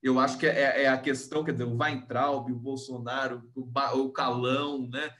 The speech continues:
Esse baixo nível fedorento, essa coisa inacreditável que eles são capazes de produzir em público.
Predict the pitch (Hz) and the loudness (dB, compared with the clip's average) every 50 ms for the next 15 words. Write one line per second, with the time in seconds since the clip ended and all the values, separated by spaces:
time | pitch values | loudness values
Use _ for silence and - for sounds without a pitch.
0 | _ - 135 131 127 - 135 120 135 135 135 - - 143 131 123 123 131 147 160 | _ -2 -2 -2 -2 -2 -4 -2 0 0 -2 -2 -4 -4 -4 -4 -4 -4 -4 -4
1 | 160 135 127 131 135 127 120 117 - - - - _ - 110 - - 143 143 135 | -4 -2 0 0 0 0 0 -2 -6 -12 -18 -20 _ -16 -16 -12 -4 -4 -2 0
2 | 143 135 131 131 143 156 165 165 156 - - - - - - 120 120 - 147 143 | 2 2 2 4 2 4 4 4 2 2 0 -4 -4 -4 -4 -6 -4 0 0 0
3 | 135 139 135 131 117 - 156 160 180 185 147 131 - 156 156 165 160 - - - | 2 2 0 0 0 -2 -4 -2 0 0 0 0 -2 -2 -4 -4 -4 -6 -4 2
4 | 151 147 160 156 135 127 117 120 127 123 - - - 135 127 127 123 123 131 127 | 4 4 4 6 4 2 -2 -2 -6 -8 -8 -8 -6 -6 -4 -4 -4 -2 -2 -2
5 | 123 123 113 - - 123 120 113 113 110 110 123 156 165 - - _ _ _ _ | -2 -2 -6 -6 -6 -6 -6 -4 -6 -4 -2 -4 -4 -4 -6 -16 _ _ _ _
6 | _ _ _ _ - 143 156 165 165 160 165 175 185 170 - - - - 226 - | _ _ _ _ -2 0 0 0 2 4 4 6 6 6 4 4 2 -2 -6 -8